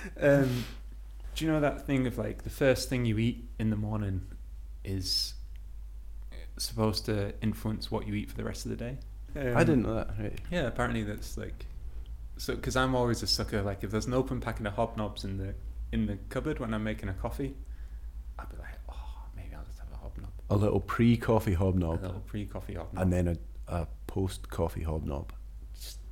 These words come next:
Speaker 1: all the time Hobnobbing.
Speaker 2: Yeah.
Speaker 1: Do you know what hobnobbing means?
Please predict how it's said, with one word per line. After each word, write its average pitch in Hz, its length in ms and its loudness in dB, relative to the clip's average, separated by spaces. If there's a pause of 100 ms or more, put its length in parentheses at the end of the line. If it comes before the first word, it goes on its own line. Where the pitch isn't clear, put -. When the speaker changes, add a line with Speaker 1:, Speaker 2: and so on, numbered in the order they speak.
(140)
Speaker 1:
all 95 160 -2
the 92 120 -4
time 87 220 -6
Hobnobbing. 87 300 -2
Speaker 2:
Yeah. 76 140 0
Speaker 1:
Do - 0 - (580)
you 165 60 -4
know 175 60 -4
what - 80 -8
hobnobbing 127 400 -6
means? 120 320 -6